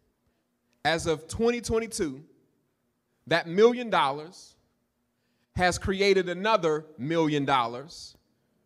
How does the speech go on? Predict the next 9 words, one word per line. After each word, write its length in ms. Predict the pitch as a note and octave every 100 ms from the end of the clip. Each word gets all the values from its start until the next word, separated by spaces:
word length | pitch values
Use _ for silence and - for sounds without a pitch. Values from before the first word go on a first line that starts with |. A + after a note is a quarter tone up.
| _ -
which 240 | F3 -
they've 280 | F#3+ F#3 D3+
given 280 | G#3 G#3+ G#3
away 400 | F#3+ G3 G3+ G3
in 320 | E3 C#3+ B2
grants 960 | D3+ G3 A3 - - - - - - - _ _ _ _ _ -
and, 640 | C#3+ C#3 C3 B2+ B2+ B2 -
and, 200 | D3+ D#3
and, 600 | D#3+ D3+ C#3+ C#3 C3+